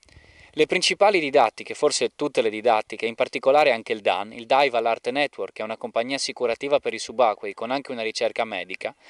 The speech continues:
pone il panico come primo fattore di incidente subacqueo. In una tesi di laurea sviluppata nel duemilasedici e nel duemiladiciassette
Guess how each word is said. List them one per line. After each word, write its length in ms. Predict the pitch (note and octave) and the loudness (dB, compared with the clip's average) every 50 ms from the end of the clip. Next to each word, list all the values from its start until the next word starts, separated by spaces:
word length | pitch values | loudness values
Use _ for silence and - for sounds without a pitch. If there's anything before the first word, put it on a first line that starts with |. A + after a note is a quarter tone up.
| - - - - _ | -20 -20 -20 -20 _
pone 260 | - F#3+ G#3 G3+ G3 | 4 4 4 4 2
il 100 | F3+ D3+ | 0 2
panico 480 | - G3 G3+ G3 D#3 B2+ A2+ - A2+ | 2 4 4 4 2 0 -4 -4 -6
come 280 | - - C3 C3 C3+ B2 | -4 -4 -4 -4 -4 -4
primo 360 | - - D#3 E3+ F3+ E3+ C#3+ | -2 0 0 0 2 0 -2
fattore 540 | - - C3 B2+ - - D#3 D#3+ E3+ F3+ E3 | -2 -2 -4 -2 2 4 4 6 6 4 0
di 120 | C#3+ C3+ | -2 -4
incidente 480 | B2+ C3 - - C3 B2 A#2+ A2+ - B2 | -4 -4 -6 -4 -2 -2 -2 -2 -2 -6
subacqueo. 600 | A2+ - C3 A2+ G2 F2 D#2+ E2+ - - F2+ - - _ _ _ _ _ _ _ _ - - - - - - - - - _ _ _ | -6 -6 -8 -4 -4 -4 -4 -6 -10 -10 -12 -12 -14 _ _ _ _ _ _ _ _ -20 -20 -20 -20 -20 -20 -20 -20 -20 _ _ _
In 100 | - D3 | -6 -4
una 160 | D#3 F3 F3+ | 0 2 2
tesi 260 | E3 - F#3+ F#3 F#3+ F#3+ | 4 4 2 2 4 2
di 120 | E3 D#3+ | 4 6
laurea 340 | F3 E3+ D#3 C#3+ B2+ A#2+ A#2 | 6 8 8 8 8 6 4
sviluppata 760 | G#2+ A2+ A#2+ A2+ A2+ - - C3+ C3+ C3 - - A2+ G#2 G#2 | 2 0 -4 -4 -2 2 6 6 6 6 4 2 2 0 0
nel 160 | G#2 A2 G#2+ | -2 -4 -6
duemilasedici 720 | G#2+ A#2+ A2+ A#2+ B2 B2 A#2 - - C#3 C3+ C3 A2+ - A#2 | -6 -6 -6 -2 -2 -2 0 2 2 2 2 0 -4 -6 -6
e 20 | |
nel 100 | G#2+ G#2+ | -6 -8
duemiladiciassette 1120 | G#2 A2 A2+ C3 C3 B2 A2 A2 G#2 - A#2+ A2+ - - G#2+ F2+ F2 - _ - B2 D3 | -8 -8 -6 0 0 0 0 0 -4 -6 -6 -6 -4 -4 -4 -4 -4 -4 _ -6 -6 -6